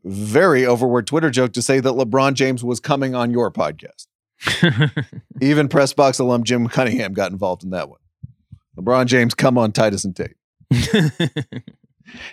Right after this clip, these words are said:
Speaker 1: Do you, do you, I just kinda take it as a, as a rule not to be doing the "please come on my podcast" on Twitter.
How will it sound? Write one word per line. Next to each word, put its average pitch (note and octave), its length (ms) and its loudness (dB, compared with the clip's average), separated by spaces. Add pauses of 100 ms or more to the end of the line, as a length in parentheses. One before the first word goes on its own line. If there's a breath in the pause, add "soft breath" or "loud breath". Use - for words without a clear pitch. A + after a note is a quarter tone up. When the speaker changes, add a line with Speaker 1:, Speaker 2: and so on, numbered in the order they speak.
Speaker 1:
Do E3 80 0
you, B3+ 180 2
do C#3 140 -6
you, C#4+ 180 2 (500 soft breath)
I G#3+ 120 2
just - 180 0
kinda F#3 200 4
take D#3+ 240 2
it D#3+ 80 6
as A#2+ 160 2
a, G2 300 0 (240)
as A2 160 2
a A#2 60 2
rule A#2+ 320 0
not A2 360 0
to B2 100 -2
be A#2 500 0 (760)
doing A#2+ 320 2
the G#2+ 120 0
"please B2 360 -2
come A#2 200 -2
on A2+ 120 0
my G#2 80 -2
podcast" A2 840 0 (760)
on A#2 180 2
Twitter. A#2 460 0